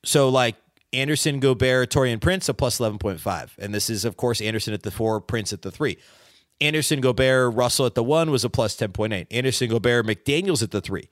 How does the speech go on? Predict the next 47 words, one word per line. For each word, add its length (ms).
which 180
is 140
a 20
combination 540
we 80
saw 180
a 60
ton 340
of 300
when 140
Towns 320
was 120
out. 280
They 140
were 100
a 60
plus 280
nine 220
point 240
seven. 300
That 80
was 120
actually 320
his 140
second 380
most 320
used 200
three-man 320
lineup. 300
The 80
most 340
used 160
three-man 280
lineup 260
was 300
Anderson, 380
Gobert, 420
and 100
Anthony 320
Edwards, 380
which 180
was 140
a 80
plus 400
six 320
point 260
six. 400